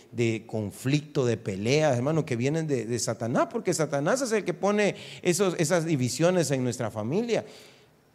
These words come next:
Entonces, si quieres que el Señor gobierne, entonces con tu familia empieza a tener comunión con Dios.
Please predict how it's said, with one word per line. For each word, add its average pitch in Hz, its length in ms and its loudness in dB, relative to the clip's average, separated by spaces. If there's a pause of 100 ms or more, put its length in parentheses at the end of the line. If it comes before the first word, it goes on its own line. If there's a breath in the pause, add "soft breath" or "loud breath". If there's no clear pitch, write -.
(800)
Entonces, 147 340 -2
si - 140 0
quieres 214 300 4
que 185 100 0
el - 80 0
Señor 151 460 0
gobierne, 143 720 6 (960)
entonces 127 320 -6
con 123 220 -2
tu 123 120 0
familia 165 720 6 (1300)
empieza 101 340 -6
a 107 60 -6
tener 104 240 -6
comunión 101 420 -6
con 95 220 -12
Dios. 110 320 -12